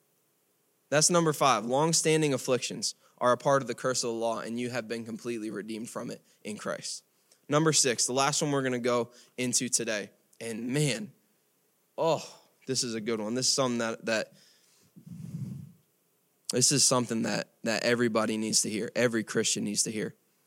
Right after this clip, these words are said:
Comes from Deuteronomy fifteen, verses twenty through twenty-two and sixty through sixty-one. And this is so good.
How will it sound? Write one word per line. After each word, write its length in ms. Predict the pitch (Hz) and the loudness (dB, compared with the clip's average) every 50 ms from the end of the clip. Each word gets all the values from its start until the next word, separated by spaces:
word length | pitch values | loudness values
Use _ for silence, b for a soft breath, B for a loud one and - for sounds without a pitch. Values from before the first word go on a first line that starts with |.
| b b b b b b b b b b | b b b b b b b b b b
Comes 240 | - 147 147 143 - | 4 4 4 4 4
from 380 | - 143 135 127 123 117 120 | 4 4 4 4 2 0 -2
Deuteronomy 500 | 117 131 135 139 139 135 131 131 127 123 | -2 0 2 2 2 2 2 2 0 0
fifteen, 540 | - - 139 127 - - - 127 123 120 117 | -2 0 -2 0 0 2 2 2 2 2 2
verses 340 | 113 117 117 - - 107 - | 2 2 2 2 0 -2 -2
twenty 320 | - - 147 139 147 156 | -2 0 2 2 2 2
through 160 | 151 - 143 | 2 0 -2
twenty-two 580 | 127 - 139 131 127 120 - - 117 110 110 104 B B B B | -2 0 0 0 2 2 2 2 2 2 0 -2 B B B B
and 160 | B 113 110 - | B -2 2 4
sixty 400 | - - 123 120 - - 120 107 | 4 4 4 2 0 0 -2 -2
through 160 | - 120 110 | -4 -4 -2
sixty-one. 640 | - - 113 107 - - 104 104 98 87 90 - - b b b b | 0 0 0 0 -2 -2 -2 -2 -2 -4 -4 -6 -8 b b b b
And 160 | - 113 113 | -2 -2 2
this 160 | 120 113 - | 4 4 4
is 100 | 120 107 | 4 4
so 240 | - - 120 110 104 | 4 4 2 2 0
good. 240 | 104 101 80 67 - | 0 -2 -2 -4 -4